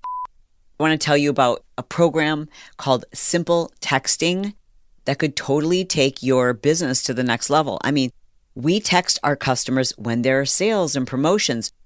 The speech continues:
We text our customers to remind them when we're going live. We text our customers when their free trial is about to expire.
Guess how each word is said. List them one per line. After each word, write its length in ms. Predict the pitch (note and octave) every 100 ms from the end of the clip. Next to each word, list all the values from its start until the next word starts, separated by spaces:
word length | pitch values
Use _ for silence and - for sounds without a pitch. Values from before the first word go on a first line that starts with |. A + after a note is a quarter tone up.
| -
We 160 | - C#3+
text 340 | - C3 -
our 80 | B2
customers 460 | - A#2 - C#3 C3
to 100 | -
remind 420 | C#3 C3 C3 C#3+
them 220 | D3 C#3+ C#3
when 280 | A#2+ B2 B2+
we're 120 | C#3
going 380 | A#2+ C#3 C#3+ C#3+
live. 520 | C#3+ F3 A3 B2+ F2+ - -
We 140 | - E3
text 360 | - C3+ -
our 80 | C3
customers 540 | C3 C3+ C3 C#3 C#3 B2+
when 180 | C#3+
their 220 | C3+ C3+ - - -
free 280 | - D3
trial 560 | D#3 - E3+ G#3+ G#3 F3+
is 240 | B2+ C#3+
about 340 | C#3 A2 B2 B2
to 140 | C3
expire. 500 | A#2 - - A#2 A2